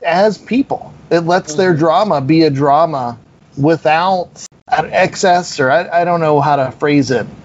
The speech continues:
Speaker 1: But
Speaker 2: Yeah,
Speaker 1: I, I
Speaker 2: without,
Speaker 1: think
Speaker 2: without,
Speaker 1: that's the
Speaker 2: without
Speaker 1: selling
Speaker 2: dumbing
Speaker 1: point.
Speaker 2: it down,
Speaker 1: Yeah.
Speaker 2: I would say. Um, I think it, it's almost crazy to think, like, how much since, um, gay marriage has become legal in the United States.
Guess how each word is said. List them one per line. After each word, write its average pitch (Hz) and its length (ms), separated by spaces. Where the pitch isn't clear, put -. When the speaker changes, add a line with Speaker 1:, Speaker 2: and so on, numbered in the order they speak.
Speaker 1:
But 160 120
Speaker 2:
Yeah, 156 60
Speaker 1:
I, 160 40
I - 40
Speaker 2:
without, 208 320
Speaker 1:
think - 140
Speaker 2:
without, 262 220
Speaker 1:
that's 196 100
the - 80
Speaker 2:
without 190 140
Speaker 1:
selling - 20
Speaker 2:
dumbing 196 140
Speaker 1:
point. - 20
Speaker 2:
it 160 160
down, 143 420
Speaker 1:
Yeah. 156 300
Speaker 2:
I 156 80
would 147 160
say. 131 240
Um, 170 340
I 185 120
think 262 200
it, 226 140
it's 170 340
almost 240 400
crazy 165 600
to 139 100
think, 147 580
like, 139 240
how 170 440
much 156 580
since, - 760
um, 139 680
gay 156 180
marriage 147 340
has 135 120
become 135 520
legal 156 560
in 151 140
the 151 100
United 151 400
States. 156 440